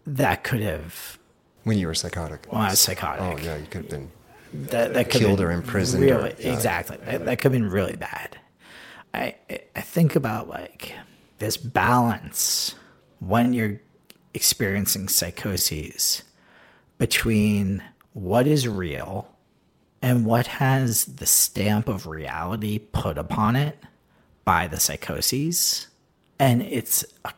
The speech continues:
Speaker 1: constant conflict. It is, it is so intertwined and meshed and, like, feeding upon itself and te-,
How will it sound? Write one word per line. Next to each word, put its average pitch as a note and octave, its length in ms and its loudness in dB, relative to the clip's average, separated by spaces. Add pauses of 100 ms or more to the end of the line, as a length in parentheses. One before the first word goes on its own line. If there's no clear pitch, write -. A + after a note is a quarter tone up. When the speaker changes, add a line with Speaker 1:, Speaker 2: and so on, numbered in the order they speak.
Speaker 1:
constant A2+ 760 -4
conflict. - 1000 -6 (500)
It B2 180 2
is, A2+ 960 2 (1800)
it B2+ 100 -2
is A#2+ 160 2
so B2+ 640 6
intertwined A2 880 0
and F2+ 220 -4
meshed G#2 440 0
and, F#2+ 280 -4
like, - 200 -8
feeding C3 540 0
upon F2 320 -4
itself D#2+ 540 -4
and F2 240 -6
te-, - 260 -6